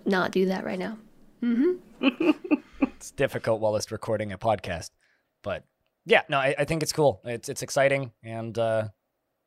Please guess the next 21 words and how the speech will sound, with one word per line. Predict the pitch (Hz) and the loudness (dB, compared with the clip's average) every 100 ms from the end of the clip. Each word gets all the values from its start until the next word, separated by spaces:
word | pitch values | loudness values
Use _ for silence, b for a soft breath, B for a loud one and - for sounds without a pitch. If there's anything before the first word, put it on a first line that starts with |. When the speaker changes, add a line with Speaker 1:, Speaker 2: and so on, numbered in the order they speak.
| _ _ | _ _
Speaker 2:
looking | 131 143 160 143 | -2 0 0 0
forward | 151 143 131 | 2 2 2
to | 131 | 0
seeing | 143 139 | 0 0
the | |
conclusion. | 127 131 139 139 180 | -2 -2 0 2 2
And | 165 120 | 0 0
I | |
would | 117 110 | 0 0
like | 117 - | -2 -2
to | 117 | -6
just | 117 - - | -6 -8 -8
point | 113 110 | -4 -2
out | 131 | -2
that | 117 123 | -4 -6
we | 123 | -2
have | 120 120 - | 0 -2 -6
Pi | - 117 120 120 | -4 0 2 0
followers | - 131 131 139 135 - | 0 0 2 0 -2 -4
on, | 135 139 139 | -4 -4 -4
uh, | 143 139 | -4 -4